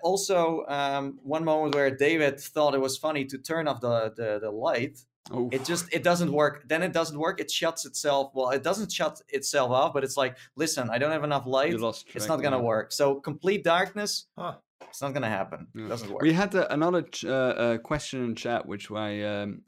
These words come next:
Speaker 2: I don't know if anyone tried it, but it was a V R bug. It was asking, uh, let me just look at it real quick, if, um, if it would be possible to, to attach, like, a,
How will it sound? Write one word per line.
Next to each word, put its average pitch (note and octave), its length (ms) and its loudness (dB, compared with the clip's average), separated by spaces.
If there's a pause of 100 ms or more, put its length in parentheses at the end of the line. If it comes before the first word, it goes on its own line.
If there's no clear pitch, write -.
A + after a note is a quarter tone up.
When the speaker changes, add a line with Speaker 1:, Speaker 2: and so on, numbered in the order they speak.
Speaker 2:
I F#2+ 80 -6
don't B2+ 160 -2
know B2+ 80 0
if A#2+ 160 -4
anyone A#2+ 320 0
tried A#2 300 0
it, B2 120 0
but B2 80 0
it A#2+ 60 2
was A#2 260 -2
a A2 120 -4
V C#3 200 -2
R D3 120 4
bug. A#2 340 0
It - 20 -6
was A#2 220 -4
asking, C3+ 480 -4 (440)
uh, B2 480 2
let A#2+ 100 -2
me A#2+ 120 -2
just A2+ 460 -10
look B2 260 -10
at A#2 80 -8
it A2+ 180 -8
real A#2 140 -6
quick, A#2 480 -8
if, A#2+ 320 -4
um, A#2+ 480 0 (260)
if A#2+ 220 -6 (180)
it D3+ 120 4
would D#3 160 2
be D3+ 100 2
possible E3+ 400 -4
to, C#3 240 -10 (300)
to C3 140 -4
attach, C3+ 420 -6
like, B2+ 180 -2
a, A2+ 160 -2